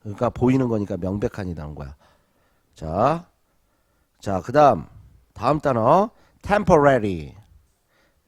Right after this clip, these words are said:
다시 한번 temporary. 자, 템포가 무슨 뜻이야? 템포. 박자지. 박자는 뭐와 관련이 있어? 시간하고 관련인 거야.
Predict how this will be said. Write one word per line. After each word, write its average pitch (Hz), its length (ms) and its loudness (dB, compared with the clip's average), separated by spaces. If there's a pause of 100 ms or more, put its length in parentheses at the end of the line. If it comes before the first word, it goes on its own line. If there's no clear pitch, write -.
(500)
다시 127 320 -2
한번 107 300 -2
temporary. 139 880 6 (1160)
자, 117 180 0
템포가 185 640 0
무슨 131 340 -4
뜻이야? 139 560 0
템포. 147 520 -8 (2250)
박자지. 151 680 2
박자는 147 400 -2
뭐와 139 220 10
관련이 110 340 0
있어? 104 360 -4
시간하고 180 520 -2
관련인 90 340 -6
거야. 76 240 -18